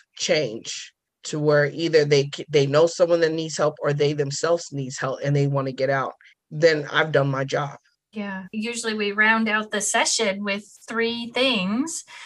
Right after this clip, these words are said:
Speaker 2: So if someone, let's say someone, I mean, they could be anywhere on the spectrum. They could still be in sex trafficking. They could, they could be trying to get out. They could be out.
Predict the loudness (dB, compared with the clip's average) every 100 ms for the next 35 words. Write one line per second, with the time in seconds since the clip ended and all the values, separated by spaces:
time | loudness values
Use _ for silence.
0 | -14 0 2 4 2 0 0 2 -2 -4
1 | 0 0 2 -4 0 2 2 0 -2 -8
2 | _ _ _ -4 0 0 0 0 0 0
3 | -4 -2 -2 0 0 0 -2 -4 -4 -6
4 | -2 -2 -2 -4 -4 -2 -2 -2 -4 -2
5 | -2 -4 -6 -2 0 0 -2 -4 0 0
6 | 0 -2 -2 -2 -2 -4 -6 -6 -4 -2
7 | 0 -2 -2 -4 2 4 4 2 -4 -8
8 | -8 -8 -2 2 4 2